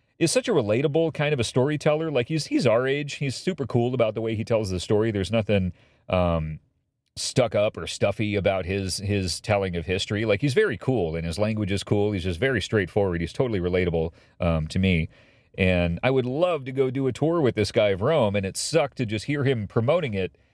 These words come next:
even though it had already come and gone and I couldn't do it. Um, so that was a bummer.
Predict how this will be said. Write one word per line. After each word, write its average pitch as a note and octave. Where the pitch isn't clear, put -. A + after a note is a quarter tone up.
even A#2+
though A2
it A2
had G#2+
already G2+
come A2
and F2+
gone G2
and E2+
I E2+
couldn't G#2
do F#2+
it. D#2+
Um, D#2+
so -
that F#2
was E2
a D2+
bummer. D2